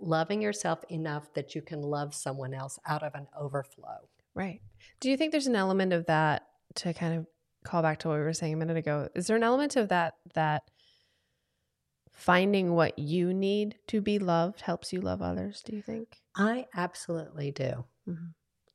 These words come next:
Speaker 1: I absolutely do. For whatever reason, I'm going back and looking at some very early times with my dad, and my dad was not really able to express love.
Speaker 2: Mm.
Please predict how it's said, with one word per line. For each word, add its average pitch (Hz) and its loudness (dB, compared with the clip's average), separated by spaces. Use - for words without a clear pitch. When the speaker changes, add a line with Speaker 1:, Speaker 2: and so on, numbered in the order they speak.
Speaker 1:
I 165 -2
absolutely 175 -4
do. 151 -4
For - -2
whatever 247 2
reason, 175 2
I'm 165 -2
going 165 -2
back 143 0
and 143 -4
looking 143 -6
at - -16
some 151 -4
very 143 0
early 147 -4
times 156 -6
with 147 -8
my 147 -8
dad, 135 -4
and 160 -2
my 165 0
dad 190 -2
was 170 -8
not 151 -8
really 156 -4
able 147 -8
to 143 -6
express - -4
love. - -10
Speaker 2:
Mm. 180 -4